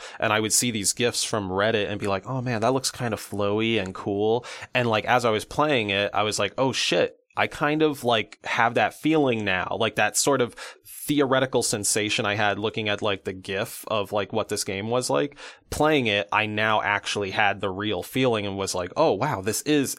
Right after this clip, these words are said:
actually flowy." It's, it feels good and has, like, flowy might not be the right word.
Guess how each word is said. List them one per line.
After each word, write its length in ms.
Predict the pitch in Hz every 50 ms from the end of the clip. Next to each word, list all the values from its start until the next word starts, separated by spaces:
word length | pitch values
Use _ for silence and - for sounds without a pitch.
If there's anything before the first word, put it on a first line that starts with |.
| - _ -
actually 500 | - 92 92 - - - 117 110 117 123
flowy." 720 | - - - 123 110 104 98 98 95 98 104 120 143 156 - - - - -
It's, 260 | - 107 101 - -
it 160 | - 120 104 -
feels 500 | - - 113 107 113 120 110 107 98 98
good 520 | 92 - - 113 107 113 120 123 123 113
and 120 | 104 95
has, 300 | - 120 110 110 104 -
like, 300 | 123 113 104 101 95 - - - - - - - _ -
flowy 460 | - - - - 135 143 143 147 139 127
might 200 | 123 117 113 113
not 180 | 113 110 -
be 100 | 120 117
the 140 | 101 107 95
right 240 | 98 107 104 98 90
word. 280 | 98 110 110 107 104